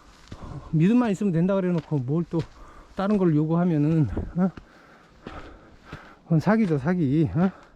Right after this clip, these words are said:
그래서 이걸 보면은 이 영지주의도 반율법주의라는 비난을 받았거든요. 영지주의도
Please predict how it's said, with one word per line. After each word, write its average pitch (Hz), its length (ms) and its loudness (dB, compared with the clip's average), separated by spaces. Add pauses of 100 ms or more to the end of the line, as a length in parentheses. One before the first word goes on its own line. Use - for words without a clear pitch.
(920)
그래서 190 220 0
이걸 214 180 4
보면은 202 480 2 (1700)
이 196 120 4
영지주의도 196 920 2
반율법주의라는 151 1400 -2
비난을 143 340 0
받았거든요. 123 580 -2 (1500)
영지주의도 165 680 0